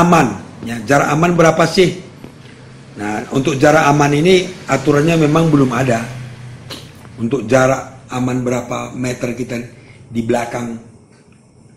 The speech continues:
pengendara yang di depan belum ada aturannya. Namun, rekan-rekan, oleh Korlantas Polri, <clears throat> eh, dibuatkanlah semacam petunjuk, ya kan, tata cara atau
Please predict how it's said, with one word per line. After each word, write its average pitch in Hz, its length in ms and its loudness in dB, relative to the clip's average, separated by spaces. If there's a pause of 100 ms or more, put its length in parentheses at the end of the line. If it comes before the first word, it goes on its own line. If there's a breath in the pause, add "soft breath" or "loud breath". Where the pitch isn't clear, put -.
(420)
pengendara 117 400 -4
yang 113 160 -4
di 120 80 -4
depan 143 240 -2
belum 123 160 -2
ada 131 320 0
aturannya. 113 400 -4
Namun, 113 560 0
rekan-rekan, 104 480 -12 (880 loud breath)
oleh 143 320 4
Korlantas 139 520 0
Polri, 170 520 2 (600 soft breath)
<clears throat> - 80 -14
eh, 131 1400 0
dibuatkanlah 147 960 2
semacam 127 520 -6
petunjuk, 127 540 0 (340)
ya 120 120 -10
kan, 127 160 -6 (920)
tata 110 320 -6
cara 123 360 0 (580)
atau 123 480 -6